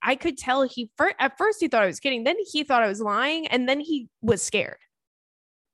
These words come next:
I'm like, "I don't know what the hell's going on." And now, because I have this whole thing going on now, right?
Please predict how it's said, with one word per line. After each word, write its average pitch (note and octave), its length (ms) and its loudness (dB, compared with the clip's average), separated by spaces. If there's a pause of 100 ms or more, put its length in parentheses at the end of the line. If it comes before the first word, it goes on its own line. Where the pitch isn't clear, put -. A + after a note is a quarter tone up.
(760)
I'm C4+ 120 2
like, C4 180 -2
"I D4+ 120 2
don't E4+ 200 0
know C#4 140 4
what C4 180 0
the A#3+ 60 -12
hell's A#3+ 240 -2
going G#3+ 180 -2
on." G3+ 260 -2
And A3 200 -2
now, B3+ 480 -2 (500)
because D4 240 0
I C4+ 80 0
have B3 260 -2
this B3 160 -4
whole A#3+ 220 2
thing E4 340 -4
going F#3 220 -4
on F3+ 200 -14
now, G#3 320 -10 (120)
right? G#3+ 260 -2